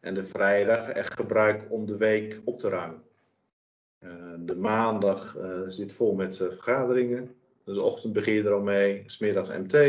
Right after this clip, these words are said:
Op dinsdag staan de reguliere overleggen gepland.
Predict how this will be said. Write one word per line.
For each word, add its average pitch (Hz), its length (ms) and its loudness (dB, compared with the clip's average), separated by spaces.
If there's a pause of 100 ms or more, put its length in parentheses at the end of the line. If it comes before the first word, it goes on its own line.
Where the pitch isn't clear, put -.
(600)
Op - 160 -16
dinsdag 110 540 6
staan 104 380 -4
de 98 100 -2
reguliere 101 560 0
overleggen 113 540 0
gepland. 117 760 0